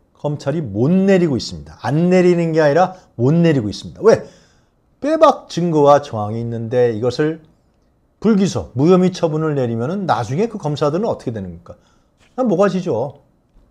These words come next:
그렇다고 해서 기소하자니, 아유,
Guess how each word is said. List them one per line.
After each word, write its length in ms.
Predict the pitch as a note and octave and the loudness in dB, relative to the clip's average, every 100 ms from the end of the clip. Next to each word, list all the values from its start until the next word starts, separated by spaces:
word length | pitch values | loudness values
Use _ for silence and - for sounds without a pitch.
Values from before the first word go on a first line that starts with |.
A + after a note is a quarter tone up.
| _ _ - | _ _ 2
그렇다고 280 | A3 G#3+ | 4 6
해서 200 | G3 G#3 | 4 2
기소하자니, 760 | G#3 G3+ A3 F#3 G3+ F3+ G#2 E2 _ _ _ _ _ _ - | 2 2 4 4 4 2 -2 -8 _ _ _ _ _ _ -8
아유, 720 | C#3+ C#3+ B2+ A#2 G#2+ F#2 | 2 2 2 0 -4 -8